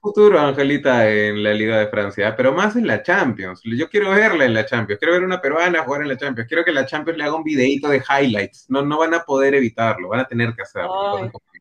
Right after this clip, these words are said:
Speaker 2: ese,
Speaker 1: bien por
Speaker 2: ese
Speaker 1: Ángela.
Speaker 2: video la va a romper, ¿ah? Si la, si suben ese video, ese video la va a romper. Pero bueno, como tú bien dices, Tony, vamos a esperar a, al anuncio oficial. Sin embargo, eh, nosotros, yo la, eh, creo que Tony también lo sumo,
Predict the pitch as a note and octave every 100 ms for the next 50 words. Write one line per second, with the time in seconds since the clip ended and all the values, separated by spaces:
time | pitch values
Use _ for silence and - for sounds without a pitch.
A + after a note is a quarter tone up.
0 | - - C#4 B3+ A#3+ A#3 A#3 C4+ A3 G#3+
1 | _ A3 F#3 - A3 G3+ E3 G#3 C4 F#3+
2 | F3 - G3+ G3 B3+ C4+ C#4 C4 A3 B3+
3 | G3+ G#3+ F#3+ F#3 F3+ E3+ D#3 D3 - _
4 | _ _ _ _ F3+ F#3 F3 D3 E3 D4+
5 | F4+ G4 F4+ C4 G#3 F3 F3 E3+ D#3 D#3
6 | - G#3 A#3+ C4+ A#3+ F#3 F#3 G3+ G#3 F#3
7 | D#3+ F#3 F#3+ A3 A#3+ - - F#3 - G#3+
8 | G3 C#4+ - G3 G3 G3+ G#3 G#3+ G#3+ -
9 | - F#3 F3+ F#3 A#3+ A#3+ A#3 _ G#3 A3+
10 | G#3+ - F#3 - _ _ _ _ _ -
11 | E4+ B3+ G3+ F3+ D#3+ E3+ E3 E3 A3 G#3+